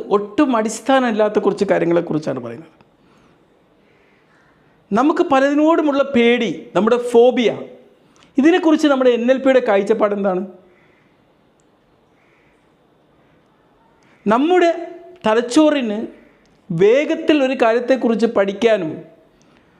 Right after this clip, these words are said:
ഒരിക്കലും മറക്കാതിരിക്കാനുമുള്ള നമ്മുടെ കഴിവിൻ്റെ തെളിവാണത്. അത് ഒരു, ഒരു ഫയലായിട്ട് നമ്മുടെ തലച്ചോറിലുണ്ട്. നമുക്ക് വേണ്ടത് അതൊന്ന് അപ്ഡേറ്റ് ചെയ്യുക എന്നത് മാത്രമാണ്. എല്ലാവരും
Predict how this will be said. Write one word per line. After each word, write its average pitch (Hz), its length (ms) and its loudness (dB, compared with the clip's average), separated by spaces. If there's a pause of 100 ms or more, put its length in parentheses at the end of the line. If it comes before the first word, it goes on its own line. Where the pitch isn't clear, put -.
(880)
ഒരിക്കലും 269 420 0 (100)
മറക്കാതിരിക്കാനുമുള്ള 247 1160 0
നമ്മുടെ 202 200 0 (140)
കഴിവിൻ്റെ 214 600 0 (120)
തെളിവാണത്. 175 540 0 (2500)
അത് 262 180 2 (300)
ഒരു, 311 160 4 (280)
ഒരു 285 100 2 (120)
ഫയലായിട്ട് 302 520 2
നമ്മുടെ 302 220 0
തലച്ചോറിലുണ്ട്. 302 600 2 (1120)
നമുക്ക് 254 340 0
വേണ്ടത് 254 280 2 (180)
അതൊന്ന് 202 260 0 (140)
അപ്ഡേറ്റ് 185 540 0
ചെയ്യുക 208 220 4 (140)
എന്നത് 170 260 -2
മാത്രമാണ്. 143 380 -6 (880)
എല്ലാവരും 262 600 0